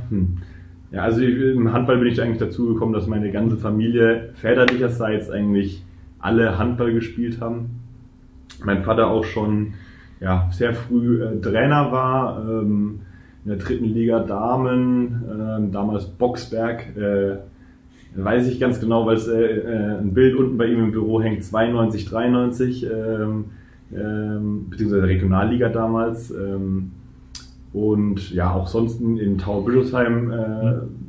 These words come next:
Speaker 1: ja, im Jugendbereich sich immer engagiert hat als Trainer und ich da als kleiner Knirps schon, äh, ja, viel mitgefahren bin auf die Spiele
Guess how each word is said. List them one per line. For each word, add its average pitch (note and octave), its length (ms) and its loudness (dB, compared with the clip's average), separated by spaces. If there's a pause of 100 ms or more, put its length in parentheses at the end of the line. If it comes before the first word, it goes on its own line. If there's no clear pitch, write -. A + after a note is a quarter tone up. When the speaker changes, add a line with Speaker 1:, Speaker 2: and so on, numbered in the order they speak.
(140)
Speaker 1:
ja, F#2+ 140 -6
im G2 160 -2
Jugendbereich B2+ 720 0
sich A#2 180 -6
immer A#2+ 180 -4
engagiert A#2+ 540 -2
hat A#2 260 -6 (300)
als G2+ 220 -8
Trainer A2+ 520 -2
und G#2+ 140 -4
ich F2+ 120 -8
da G2+ 120 -8
als G2 200 -8
kleiner A2 260 -2
Knirps A#2+ 340 0
schon, A2+ 380 0 (500)
äh, A2 260 0 (180)
ja, F2 400 0
viel C3 260 4
mitgefahren B2+ 800 0
bin B2 140 2
auf A2+ 160 -6
die A2+ 220 2
Spiele A#2 580 -4